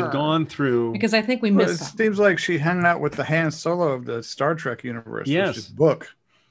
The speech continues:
Speaker 1: But
Speaker 2: Right.
Speaker 1: I mean, and she didn't know if they were alive. She
Speaker 2: Although
Speaker 1: didn't
Speaker 2: it
Speaker 1: know.
Speaker 2: although in all fairness, I would not say that, that Book is a Han Solo character, because he is definitely not, um, uh,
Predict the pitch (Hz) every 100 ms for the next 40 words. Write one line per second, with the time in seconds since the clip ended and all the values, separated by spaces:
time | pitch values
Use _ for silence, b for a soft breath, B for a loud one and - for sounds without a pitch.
0 | _ _ - 240 226 220 202 233 226 262
1 | 247 233 196 - 170 151 147 147 139 147
2 | 226 240 - 143 165 185 202 214 208 170
3 | 170 160 165 - - 180 180 196 185 175
4 | 202 185 208 190 143 123 - - _ _
5 | 131 151 156 151 170 - 170 160 147 147
6 | - _ - 139 120 120 156 - 127 120
7 | 120 135 127 - 139 127 123 123 120 127
8 | 123 123 135 127 120 B B B 160 151
9 | 123 113 113 156 156 156 139 147 131 131
10 | 131 127 123 123 _ _ _ - 113 127
11 | 139 143 139 139 - - - 127 120 120
12 | 120 120 113 123 _ _ 131 123 117